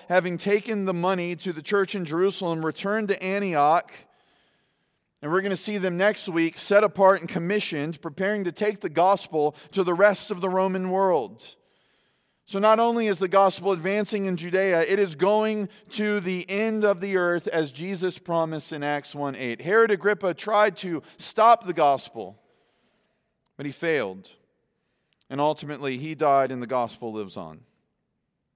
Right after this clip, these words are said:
Understanding the passage, <clears throat> let's take some time to dive further into the issue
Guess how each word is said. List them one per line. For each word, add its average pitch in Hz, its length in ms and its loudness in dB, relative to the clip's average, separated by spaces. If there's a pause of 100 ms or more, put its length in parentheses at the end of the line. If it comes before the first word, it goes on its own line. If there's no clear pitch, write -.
(1200)
Understanding 233 640 0
the 196 80 -2
passage, 190 720 0 (340)
<clears throat> 110 320 -14
let's 190 260 0
take 240 160 0
some 214 180 -6
time 208 400 0
to 175 300 -4 (200)
dive 196 300 4
further 233 460 4
into 190 320 -2
the 180 180 0
issue 165 500 -4